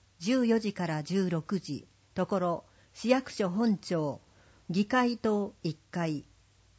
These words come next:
希望者は直接会場へ。問い合わせ先、文化観光課、電話零八四八六七六零一五。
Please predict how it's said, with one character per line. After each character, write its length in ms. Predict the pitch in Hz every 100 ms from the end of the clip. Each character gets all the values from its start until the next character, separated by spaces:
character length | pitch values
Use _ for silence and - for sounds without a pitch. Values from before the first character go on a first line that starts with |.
| _ _ -
希 140 | 226
望 200 | 254 302
者 220 | 262 190
は 180 | 160 139 - -
直 120 | 180 -
接 280 | 240 226 -
会 260 | 202 190 165
場 320 | 185 170 165
へ。 180 | 156 - - - - - - - - -
問 220 | 220 247
い 80 | 240
合 60 | 214
わ 100 | 220
せ 140 | 208
先、 340 | 202 196 - - - -
文 260 | 196 262 269
化 160 | 262
観 240 | 254 240 233
光 260 | - 202
課、 260 | - 143 135 - _ 165
電 280 | 196 190
話 160 | 180 175
零 220 | 220 285
八 400 | 262 233 - -
四 180 | 170 156
八 360 | 156 - - - - -
六 300 | 208 220 277
七 360 | 254 202 139 - - - _
六 320 | 214 220 277
零 240 | 262 240 -
一 300 | 156 - 190
五。 280 | 175 165 131